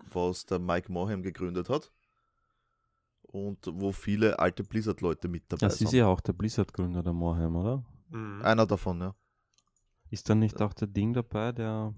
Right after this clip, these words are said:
Speaker 2: der von Hearthstone, der Ben Brode? Oder ist der
Speaker 1: Boah,
Speaker 2: woanders?
Speaker 1: das, da fragst du mich jetzt viel, ey. Warte mal.
Speaker 3: Ist da nicht auch Chris Metzen bei?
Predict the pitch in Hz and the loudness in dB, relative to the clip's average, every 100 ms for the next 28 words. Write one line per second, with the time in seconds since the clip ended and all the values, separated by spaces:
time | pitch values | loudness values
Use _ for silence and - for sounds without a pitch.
0 | - 95 101 104 92 - - 123 123 127 | -8 -4 -2 0 0 -2 -6 -6 -6 -6
1 | 92 87 98 104 104 143 - - - _ | -4 0 2 2 2 2 -2 -10 -20 _
2 | _ - 98 95 - 92 82 80 80 76 | _ -4 -2 -2 -4 -4 -2 -2 -2 -4
3 | - 90 - 98 85 - - 90 - - | -8 -10 -6 -6 -6 -10 -6 -6 -6 -12
4 | - 90 92 92 92 90 90 95 92 90 | -6 -2 -2 -2 -4 -6 -8 -6 -4 -4
5 | 98 _ _ _ _ _ _ _ _ _ | -6 _ _ _ _ _ _ _ _ _
6 | _ _ _ _ _ _ _ _ - - | _ _ _ _ _ _ _ _ -20 -20
7 | - - 123 123 123 - 127 113 101 - | -14 -6 -4 -2 -4 -6 -6 -6 -10 -10
8 | 165 185 | -10 -10